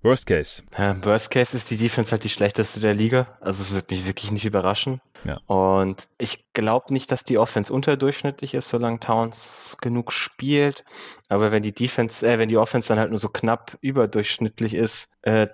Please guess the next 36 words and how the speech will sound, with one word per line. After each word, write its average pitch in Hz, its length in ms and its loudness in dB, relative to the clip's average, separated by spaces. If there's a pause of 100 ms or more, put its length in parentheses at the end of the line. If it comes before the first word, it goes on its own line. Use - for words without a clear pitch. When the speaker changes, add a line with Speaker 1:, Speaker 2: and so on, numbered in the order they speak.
(120)
Speaker 2:
taumelst 117 600 2
du 117 100 6
auch 107 140 -2
ganz 110 200 0
schnell 107 200 2
so 104 100 0
Richtung 104 320 -4
dreißig - 960 -4
Siege, 101 600 -2
was - 180 -8
dann, 98 220 0
also 98 240 0
ungefähr 104 260 0
das, - 300 -6
das, 101 160 -2
was 101 120 -8
die 101 100 -8
Kings 101 340 -2
letztes 95 340 -2
Jahr 92 160 2
waren, 90 180 2
die 92 140 -8 (200)
defensiv 92 400 -4
das - 140 -6
schlechteste 92 360 -4
Team 98 160 -4
der 92 120 0
Liga 92 260 0
waren 90 160 2
und 85 80 -4
Offense, 87 380 -6
glaub 90 160 -6
ich, - 100 -20
Zwölfter 104 480 -2
oder 110 160 0
so. 107 180 -6